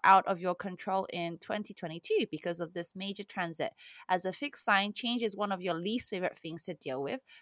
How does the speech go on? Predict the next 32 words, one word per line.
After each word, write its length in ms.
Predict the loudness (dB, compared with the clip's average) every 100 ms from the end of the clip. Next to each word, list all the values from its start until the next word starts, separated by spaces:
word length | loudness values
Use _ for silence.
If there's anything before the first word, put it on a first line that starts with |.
| _
but 180 | -2 -2 _
growth 400 | 2 2 2 -4
comes 300 | -2 -2 0
from 140 | -4
putting 280 | -4 -6 -4
yourself 480 | -2 -2 4 4 4
in 180 | 0 -2
uncomfortable 640 | -2 -4 -4 -4 -4 -8 -6
situations. 760 | -8 -8 -2 -2 -2 -4 -8 -14 _ _ -8
You 140 | -4 -4
could 260 | -2 -2
feel 220 | 0 -2
stuck 340 | -2 0 -2 -2
between 560 | -8 -6 -8 -4 -4 -6 _
trying 300 | -4 2 2
to 100 | 0
cling 320 | -6 -4 -4 -4
to 100 | -6
your 240 | -2 0 0
usual 500 | 0 -2 0 0 0
routines 500 | 0 -2 -4 -4 -4
and 160 | -4 -4
doing 260 | -4 -4
your 120 | -6 2
best 340 | 4 2 -2
to 80 | -6
roll 220 | 2 4
with 160 | 2 0
the 80 | -2
waves 380 | 0 0 0
of 100 | -6 -8
change 380 | -4 -2 -4